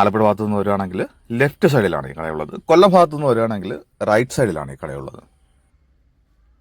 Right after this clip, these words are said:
ഈ പ്രത്യേകം ശ്രദ്ധിക്കേണ്ട ഒരു കാര്യമുണ്ട്, ഇത് വളരെ ചെറിയൊരു കടയാണ്. വളരെ വലിയ ആംബിയൻസ് ഒന്നും പ്രതീക്ഷിച്ച് വരരുത്.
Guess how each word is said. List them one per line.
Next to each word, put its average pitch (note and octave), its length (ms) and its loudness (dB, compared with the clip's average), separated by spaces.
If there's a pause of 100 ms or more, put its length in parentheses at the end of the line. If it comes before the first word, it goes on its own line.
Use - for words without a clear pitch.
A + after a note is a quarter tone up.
(320)
ഈ B2 80 -8
പ്രത്യേകം D#3+ 360 6
ശ്രദ്ധിക്കേണ്ട D#3+ 400 0
ഒരു B2+ 100 4
കാര്യമുണ്ട്, A#2 340 2
ഇത് C3 60 -6 (100)
വളരെ A#2 220 2 (100)
ചെറിയൊരു E3 320 4
കടയാണ്. A2 380 2 (140)
വളരെ F#2+ 280 -2
വലിയ B2 160 0 (140)
ആംബിയൻസ് A#2+ 380 2
ഒന്നും A2 180 -2
പ്രതീക്ഷിച്ച് F#2+ 440 -6 (260)
വരരുത്. E2+ 340 -4